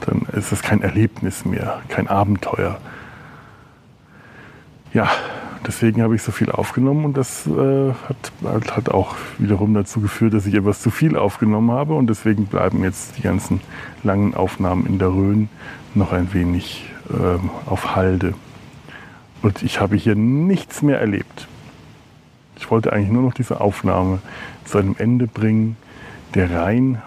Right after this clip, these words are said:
heute sagt er mir nichts. Es ist auch nicht schön am Rhein, es ist nur heiß.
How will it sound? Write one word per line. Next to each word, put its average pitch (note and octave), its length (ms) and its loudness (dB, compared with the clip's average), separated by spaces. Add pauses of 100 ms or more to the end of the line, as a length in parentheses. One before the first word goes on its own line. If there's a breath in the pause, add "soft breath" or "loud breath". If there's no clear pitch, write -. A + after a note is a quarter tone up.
heute G2 260 0
sagt F#2 420 -2
er - 60 2
mir F#2 160 2
nichts. - 600 -2 (640)
Es - 120 -6
ist G2 120 0
auch - 140 2
nicht F2+ 180 -2
schön A2+ 300 2
am G2+ 160 -2
Rhein, F#2 340 0
es - 120 -14
ist - 160 -10
nur F#2+ 200 0
heiß. A2+ 420 0